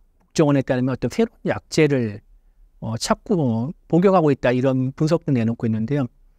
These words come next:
리일규 아까 전 쿠바 북한 대사관의 저-, 참사관 말씀을 했는데 리일규 씨가, 어, 김정은을 직접 만나는데 가까이 본 김정은은 얼굴이 굉장히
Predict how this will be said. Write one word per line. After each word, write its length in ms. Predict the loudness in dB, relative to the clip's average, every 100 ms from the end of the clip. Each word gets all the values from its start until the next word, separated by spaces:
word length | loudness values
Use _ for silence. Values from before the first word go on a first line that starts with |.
| -6
리일규 600 | 0 4 6 4 4 2
아까 360 | 2 2 0 -2 _ _ _
전 300 | -4 0 -2
쿠바 600 | -2 0 2 2 0 -2 -8
북한 260 | -4 0
대사관의 520 | 0 0 -2 -2 -2 -4
저-, 120 | -8 -8
참사관 800 | 0 4 4 4 2 0 -2
말씀을 340 | -4 -2 -2 -2
했는데 420 | -2 -2 -2 -4 -8 _ _ -4
리일규 440 | 2 2 4 2
씨가, 460 | 0 0 2 0 0 _ _ _ -12
어, 180 | -8 -4
김정은을 460 | 0 4 4 2
직접 220 | -2 -4 -2
만나는데 480 | -2 -2 -2 -2 -4 _ -10
가까이 340 | -4 2 4
본 180 | 4 2
김정은은 580 | 0 0 0 -2 -2 -2
얼굴이 300 | 0 2 2
굉장히 340 | 2 2 2